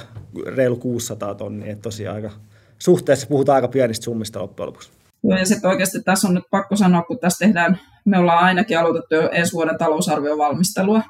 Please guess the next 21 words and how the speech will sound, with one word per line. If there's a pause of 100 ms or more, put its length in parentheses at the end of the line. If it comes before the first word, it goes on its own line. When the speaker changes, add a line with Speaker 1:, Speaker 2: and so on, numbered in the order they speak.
(640)
Speaker 2:
ja,
ja
tota, (340)
nyt, (160)
nyt
tätä (240)
siirtyvät
kulut (140)
muutos, (480)
joka
julkaistiin, (240)
oliko
se
nyt
viime
viikolla? (960)
No
niin,
me
päästiin
sinne